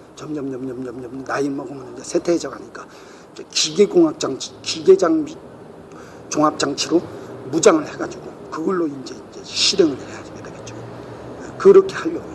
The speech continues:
이제, 이제 나이 먹어서도 얼마든지 그런 것들을, 그런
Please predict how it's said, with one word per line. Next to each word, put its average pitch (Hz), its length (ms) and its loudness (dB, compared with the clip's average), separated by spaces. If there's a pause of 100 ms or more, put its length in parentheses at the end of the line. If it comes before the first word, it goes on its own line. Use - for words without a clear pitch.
(120)
이제, - 120 -14 (340)
이제 143 120 -8
나이 127 280 8
먹어서도 160 480 2 (480)
얼마든지 175 580 4 (1160)
그런 165 220 6
것들을, 139 320 -2 (400)
그런 143 260 2